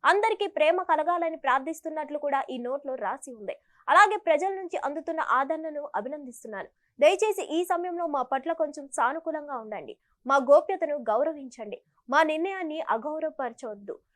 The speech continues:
అలాగే సొంతంగా ఎలాంటి అభిప్రాయాలను ఏర్పరచుకోవద్దు. ఎందుకంటే అది మనకు నచ్చదని చెప్పారు.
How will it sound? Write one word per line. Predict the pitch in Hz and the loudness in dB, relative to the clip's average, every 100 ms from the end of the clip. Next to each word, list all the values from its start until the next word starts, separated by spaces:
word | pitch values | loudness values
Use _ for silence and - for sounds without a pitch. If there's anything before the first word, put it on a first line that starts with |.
| - | 2
అలాగే | 285 415 403 392 | 6 8 6 0
సొంతంగా | 349 339 381 359 | 0 0 -2 -4
ఎలాంటి | 277 240 311 339 | -2 0 0 -2
అభిప్రాయాలను | - 226 302 349 330 311 277 | -4 -4 -4 -4 -4 -4 -6
ఏర్పరచుకోవద్దు. | 285 214 262 - 285 - - 220 202 - _ _ - | -6 -4 -6 -6 -12 -14 -14 -14 -12 -14 _ _ 2
ఎందుకంటే | 285 349 415 381 349 | 4 4 2 0 0
అది | - 269 | 0 -2
మనకు | 294 277 269 277 | -2 -6 -6 -6
నచ్చదని | 277 226 233 339 330 294 | -4 -6 -6 -8 -10 -10
చెప్పారు. | 254 220 - - | -12 -12 -6 -6